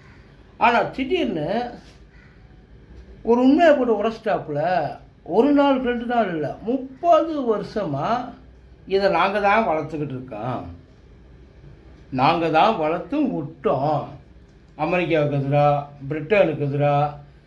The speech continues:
இன்னும் பல பல நாடுகள், அதாவது எதெல்லாம் எங்களுக்கு வந்து எதிரியா எங்களை நினைச்சாங்களோ அவங்கள அழிக்கிறதுக்கு ஒரு ஆயுதமா இவங்க பயன்படுவாங்கன்னு சொல்லி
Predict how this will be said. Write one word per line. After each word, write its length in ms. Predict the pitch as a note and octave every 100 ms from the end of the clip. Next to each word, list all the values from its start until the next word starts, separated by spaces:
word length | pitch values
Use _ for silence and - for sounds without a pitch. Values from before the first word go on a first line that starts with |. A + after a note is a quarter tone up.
| - -
இன்னும் 320 | F#3 A#3 C#3+
பல 220 | D3+ G3+ A3
பல 220 | G#3+ G3
நாடுகள், 580 | F3+ G#3+ A#3 G#3+ D3+ -
அதாவது 680 | E3+ G3+ A3 A3 F3+ C#3+ B2 B2+ - - - -
எதெல்லாம் 540 | F3 A3 G#3+ A#3+ A#3
எங்களுக்கு 340 | G#3+ G3+ F#3+ F3+
வந்து 280 | F3+ G#3+ D#3 D#3+ D3 B2+ A#2 - - - - - - - _ - - - D#3
எதிரியா 460 | F#3+ A3+ A3+ G3+
எங்களை 280 | F3 G3 G3
நினைச்சாங்களோ 540 | F3 F3 F3+ D3+ A3 C4+ D#3+
அவங்கள 320 | F#3 G#3 G3
அழிக்கிறதுக்கு 520 | F3+ A#3+ B3 A3+ G3
ஒரு 200 | F3 D3+
ஆயுதமா 580 | C3+ G3+ A3+ G3+ F3+ A3+
இவங்க 460 | F3 E3+ D3 C#3
பயன்படுவாங்கன்னு 840 | E3 G#3 F#3 E3+ D#3+ D#3 D3 C3+ C3
சொல்லி 840 | E3 D#3 D#3 D3+ E3+ A3 A3+ A3+